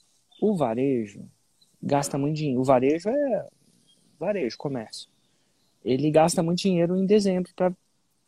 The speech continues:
pra jogar o estoque dele, né, que ele investiu em dezembro.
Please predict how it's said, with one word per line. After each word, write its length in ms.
pra 200
jogar 500
o 80
estoque 420
dele, 300
né, 200
que 140
ele 240
investiu 520
em 100
dezembro. 480